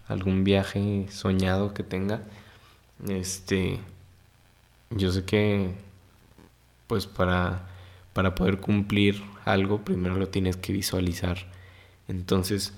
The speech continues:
la verdad no tengo un, un viaje así soñado que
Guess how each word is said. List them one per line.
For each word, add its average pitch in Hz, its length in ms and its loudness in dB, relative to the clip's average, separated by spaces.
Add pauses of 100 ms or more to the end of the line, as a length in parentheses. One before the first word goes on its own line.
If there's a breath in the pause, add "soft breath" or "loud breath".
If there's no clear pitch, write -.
(520 loud breath)
la 95 180 4
verdad 95 180 4
no 98 180 2
tengo 101 360 2
un, 101 500 0 (300)
un 101 160 0
viaje 95 320 0
así 98 200 -4
soñado 95 600 0
que - 280 -10